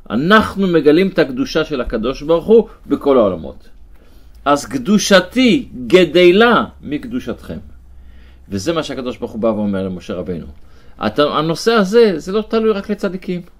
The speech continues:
זה לא עבודה של צדיקים. לא רב, לא רק אהרון הכהן, לא רק בני אהרון. כל יהודי, אין בזה הבדל בין אחד לשני. לכן את המצווה הזו, את הציווי הזה,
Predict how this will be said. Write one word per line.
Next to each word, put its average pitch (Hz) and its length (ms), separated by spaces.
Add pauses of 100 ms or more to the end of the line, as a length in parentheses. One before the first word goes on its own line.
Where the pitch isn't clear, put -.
זה 127 120
לא 160 80
עבודה 170 180
של 170 120
צדיקים. 147 420 (680)
לא 170 180
רב, 190 200 (140)
לא 151 120
רק 180 220
אהרון 160 280
הכהן, 135 400 (640)
לא 143 80
רק 180 180
בני 151 240
אהרון. 135 340 (720)
כל 196 340
יהודי, 147 600
אין 196 180
בזה 190 180
הבדל 175 340 (380)
בין 143 220
אחד 160 240
לשני. 147 260
לכן 120 240
את - 80
המצווה 160 540
הזו, 180 240
את - 120
הציווי 147 480
הזה, 208 300